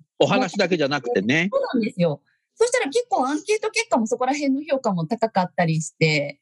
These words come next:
Speaker 2: はい、
Speaker 1: おう。
Speaker 2: そんな評価いただけたので、うん、そういったので、トータル一時間で、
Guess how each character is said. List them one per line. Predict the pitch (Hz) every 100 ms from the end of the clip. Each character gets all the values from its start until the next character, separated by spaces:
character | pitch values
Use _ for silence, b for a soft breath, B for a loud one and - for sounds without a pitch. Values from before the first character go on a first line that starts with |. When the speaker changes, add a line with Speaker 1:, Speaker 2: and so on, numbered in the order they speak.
| _
Speaker 2:
は | - 202 175
い、 | -
Speaker 1:
お |
う。 | 240
Speaker 2:
そ |
ん | 120
な |
評 | 202
価 | - -
い | -
た |
だ | 175
け | 185 190
た | 202
の | 190 175
で、 | 170 156 151 - _ _
う | 240
ん、 | 202 208
そ | 269
う |
い |
っ | 269
た | 269
の | 175
で、 | 143
ト | 214
ー | 180
タ | 151
ル |
一 | 147 202
時 | 208
間 | 165
で、 | 135